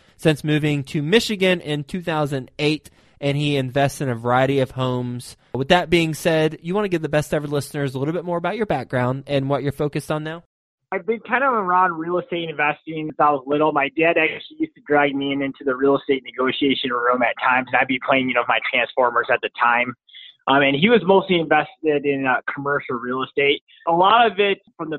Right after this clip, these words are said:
Speaker 2: business aspect of it came through to me, but I never really looked at real estate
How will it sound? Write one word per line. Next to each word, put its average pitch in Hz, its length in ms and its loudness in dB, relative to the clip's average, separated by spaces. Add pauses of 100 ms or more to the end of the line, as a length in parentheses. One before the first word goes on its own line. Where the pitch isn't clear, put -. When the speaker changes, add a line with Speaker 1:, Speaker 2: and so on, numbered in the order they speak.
Speaker 2:
business 160 300 -2 (100)
aspect 151 460 -4
of 143 80 -8
it 147 180 -8
came 135 220 -4
through 143 140 -2
to 160 180 -4
me, 165 80 2
but 143 120 2
I 131 60 4
never 175 260 4
really 170 200 6
looked 170 240 4
at 131 160 4
real 143 360 2
estate 156 440 0